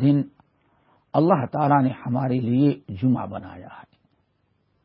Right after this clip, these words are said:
اس سید الایام ہے، اس لیے جمعے کو ہفتہ واری عید کا دن کہا جاتا ہے۔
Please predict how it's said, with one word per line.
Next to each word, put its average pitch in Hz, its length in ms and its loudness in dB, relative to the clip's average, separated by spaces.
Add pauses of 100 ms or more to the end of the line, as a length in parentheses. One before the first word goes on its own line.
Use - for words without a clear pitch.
(1700)
اس 117 100 -4 (340)
سید 120 340 0 (120)
الایام 127 580 -2
ہے، - 240 -18 (1400)
اس 180 180 2
لیے 143 240 4
جمعے 139 360 2
کو 160 300 4
ہفتہ 135 520 -4
واری 123 260 2 (120)
عید 135 240 2
کا 135 140 -8
دن 131 240 -6
کہا - 260 -16
جاتا - 340 -20 (140)
ہے۔ - 60 -20